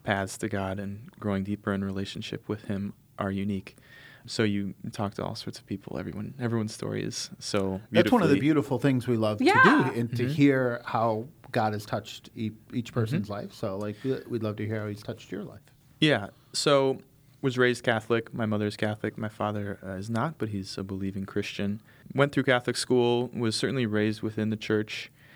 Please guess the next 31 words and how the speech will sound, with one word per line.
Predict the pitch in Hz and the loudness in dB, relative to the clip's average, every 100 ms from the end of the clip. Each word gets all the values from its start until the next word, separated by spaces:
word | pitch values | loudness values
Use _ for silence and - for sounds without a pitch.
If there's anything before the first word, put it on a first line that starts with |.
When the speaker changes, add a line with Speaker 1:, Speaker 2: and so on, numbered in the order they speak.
| - - - - _ - | -20 -20 -20 -20 _ -8
Speaker 1:
Um, | 110 101 98 98 98 | -2 0 2 0 0
when | 120 | 2
I | 151 | 2
was | 175 165 | 2 2
in | 165 | 0
high | 160 | 2
school, | 160 - 165 160 151 143 127 - | 0 2 4 4 4 4 2 -2
sort | - 143 | 2 2
of | 127 | 2
the | |
time | 123 131 120 120 | 0 2 0 2
where | 110 | 0
a | |
lot | 110 110 | 2 0
of | 113 | -2
people | 120 113 | -4 -4
start | 110 - 110 | -2 0 0
to | - | -2
grow | 107 104 101 | 0 2 2
out | 95 101 | 0 0
of | 104 | 0
the | 104 | -4
faith, | - 98 98 - - | -2 -4 -4 -8 -12
I | 104 | -8
was | 101 98 104 | -6 -6 -8
growing | - 107 104 101 101 - _ - | -6 -4 -2 -4 -6 -12 _ -4
into | 117 113 98 | -2 -2 -4
it, | 92 - | -6 -6
I | 98 | -10
guess, | 101 95 - - | -8 -10 -10 -12
growing | 104 98 98 117 | -8 -6 -6 -8